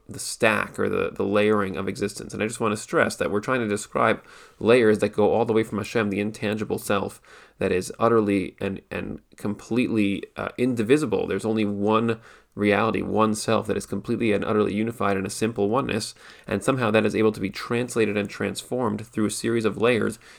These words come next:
into multiplicity and diversity. And so that's what we're experiencing around us in Olam Ha'asiyah, and Olam Ha'yetzirah is kinda like the,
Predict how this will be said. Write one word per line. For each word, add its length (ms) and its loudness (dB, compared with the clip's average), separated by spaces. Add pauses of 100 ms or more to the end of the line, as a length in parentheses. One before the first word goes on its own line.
into 280 0
multiplicity 800 0
and 180 -4
diversity. 560 0
And 140 -10
so 80 -2
that's 100 -4
what 80 -2
we're 80 4
experiencing 560 -2
around 320 0
us 220 -4 (340)
in 100 -4
Olam 200 2
Ha'asiyah, 640 -2
and 100 0
Olam 180 0
Ha'yetzirah 520 0
is 80 0
kinda 220 -2
like 200 -2
the, 320 -4